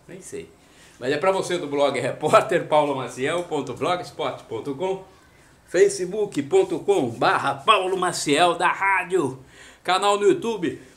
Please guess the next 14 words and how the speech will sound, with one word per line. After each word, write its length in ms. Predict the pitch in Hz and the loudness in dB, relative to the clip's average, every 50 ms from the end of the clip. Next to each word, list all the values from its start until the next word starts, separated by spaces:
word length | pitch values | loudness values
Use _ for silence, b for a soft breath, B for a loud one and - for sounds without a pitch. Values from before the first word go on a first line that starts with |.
| B | B
Paulo 280 | - 175 196 202 190 175 | -2 0 0 2 2 4
Roberto 460 | 170 180 170 180 208 202 247 - 190 | 4 2 2 2 0 0 0 -2 -4
Maciel. 800 | 185 190 180 - - 214 208 208 208 196 175 160 160 143 131 B B B B B B B | -2 -2 -4 -2 0 0 4 4 4 4 2 0 -2 -4 -4 B B B B B B B
Shalom, 640 | B - - - 214 202 196 226 240 247 247 233 214 | B -8 -8 -6 -6 -2 2 4 4 4 4 4 2
a 80 | 185 | 0
paz 360 | - - 233 240 247 247 202 - | 0 4 6 6 6 6 4 0
de 100 | 214 190 | -4 -6
Cristo 360 | - 226 247 226 - - 226 | -4 -2 -2 -2 -4 -4 0
Jesus. 480 | 180 240 233 156 131 254 269 247 208 | 4 4 4 4 2 0 -2 0 2
Vamos 240 | 151 220 247 247 226 | 2 2 2 2 2
almoçar 460 | 247 240 240 233 - - 233 254 254 | 0 2 0 0 0 2 4 4 4
agora. 640 | 240 214 220 247 254 254 247 220 160 120 - - - b b b b b b b b b b b | 4 2 2 2 2 2 2 2 0 0 -2 -6 -14 b b b b b b b b b b b
É, 420 | - 135 135 147 170 208 220 220 202 | -4 0 0 2 2 0 0 -2 0
nesta 560 | 170 170 180 180 180 - 180 147 135 135 - | 0 0 0 0 0 2 2 2 2 -2 -6